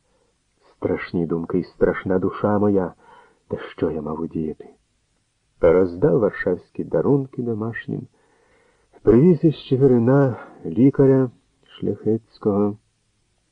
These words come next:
попросив священика Суботівського помолити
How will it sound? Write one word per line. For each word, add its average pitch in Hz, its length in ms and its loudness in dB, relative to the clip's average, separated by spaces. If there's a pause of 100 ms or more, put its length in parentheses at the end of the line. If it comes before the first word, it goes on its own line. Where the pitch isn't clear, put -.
(100)
попросив 147 580 -2
священика 82 680 -4 (100)
Суботівського 80 800 -8
помолити 76 580 -4